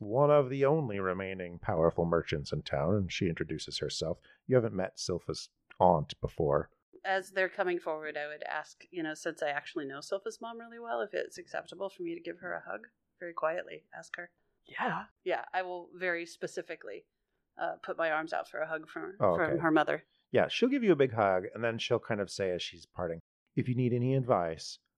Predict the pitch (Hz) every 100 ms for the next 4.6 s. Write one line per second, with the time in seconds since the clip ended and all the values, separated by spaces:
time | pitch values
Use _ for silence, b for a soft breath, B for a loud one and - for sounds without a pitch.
0 | _ - 98 95 101 - 92 98 95 107
1 | 92 65 - _ _ _ _ _ - 90
2 | 78 71 62 - _ _ _ _ - 233
3 | 226 196 170 190 _ 214 196 190 185 175
4 | - 170 85 - -